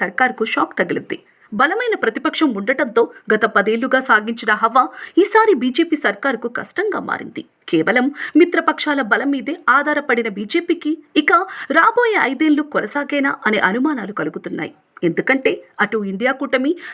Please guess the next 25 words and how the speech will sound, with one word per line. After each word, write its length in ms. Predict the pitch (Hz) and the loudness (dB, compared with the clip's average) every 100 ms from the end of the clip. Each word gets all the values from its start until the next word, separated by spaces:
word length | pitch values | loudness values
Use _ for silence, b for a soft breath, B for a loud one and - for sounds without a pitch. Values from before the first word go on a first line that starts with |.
| B | B
తలుచుకుంటే 520 | 311 381 - 392 339 392 254 | 0 2 2 2 0 -2 2
మోదీ 240 | 311 453 | 4 4
సంకీర్ణాన్ని 600 | 427 247 247 294 285 247 240 | 4 2 0 2 2 0 -2
చీల్చి 320 | 240 254 453 - B - | -6 -4 -6 -8 B 0
ప్రభుత్వం 360 | 330 480 415 240 | 0 2 0 2
ఏర్పాటు 400 | 202 - 381 349 262 | 0 0 -4 -4 -4
చేసుకునే 320 | 240 - 185 | -4 -4 -6
ఛాన్స్ 360 | 175 190 247 269 | -2 -2 -2 -4
లేకపోలేదు. 640 | - - 339 339 - - - - _ | -4 -2 -2 0 -2 -2 -8 -12 _
అలాగే 380 | 165 160 170 302 277 - B | -2 0 2 2 2 0 B
మోదీ 280 | 302 349 339 | 4 4 4
నమ్ముకున్న 440 | 285 269 294 311 277 | 2 0 0 -2 -2
మిత్రపక్షాలు 760 | 226 220 320 320 311 320 285 302 - | -2 -4 -2 -2 0 0 0 -2 0
ఎంతకాలం 520 | 233 269 466 440 349 277 | 0 2 2 4 4 2
ఆయనకు 260 | 247 226 | 0 -4
సపోర్టుగా 460 | 240 196 - 254 285 247 | -2 -2 -2 -2 0 0
నిలబడతాయో 580 | 214 262 262 226 214 311 - | 0 0 2 0 0 -2 0
తెలియని 340 | 185 247 247 240 | 0 2 0 0
పరిస్థితి. 420 | - - 139 - - _ _ | -4 -4 -8 -12 -16 _ _
బీజేపీకి 600 | 196 202 277 269 247 277 349 B B | -4 0 0 0 -2 0 0 B B
కీలకంగా 480 | 254 269 294 294 277 | 0 2 4 2 4
మద్దతిస్తున్న 720 | 254 208 196 277 294 294 254 240 247 | 4 2 2 2 2 2 2 0 0
అటు 160 | 220 226 | -2 0
జేడీయూ 460 | 202 190 202 262 294 | 0 -2 0 -2 -2
కానీ 260 | 294 277 | 0 0